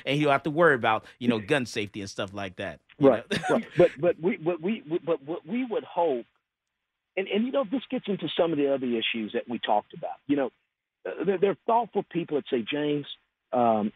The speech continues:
Speaker 2: anytime a, a, a firearm comes up missing, you sh-, you, it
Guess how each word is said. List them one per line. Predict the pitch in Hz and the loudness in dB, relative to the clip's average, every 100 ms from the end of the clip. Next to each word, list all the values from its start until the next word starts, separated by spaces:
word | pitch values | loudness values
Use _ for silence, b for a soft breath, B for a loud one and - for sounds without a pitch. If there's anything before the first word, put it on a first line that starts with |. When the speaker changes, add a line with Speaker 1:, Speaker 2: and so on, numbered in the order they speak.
| 160 | 2
Speaker 2:
anytime | 175 - 165 143 135 | 0 2 2 2 2
a, | 113 107 | 2 0
a, | 113 110 104 - | 0 0 0 -4
a | 110 101 | -4 -2
firearm | - 135 131 127 120 - | 4 6 6 4 0 -2
comes | 131 117 113 | 0 2 2
up | 110 | 0
missing, | 104 123 - 85 - _ _ _ _ _ _ _ | 4 2 2 -12 -16 _ _ _ _ _ _ _
you | 120 135 | 0 0
sh-, | - - | -2 -6
you, | 110 123 | -8 -6
it | 120 | -4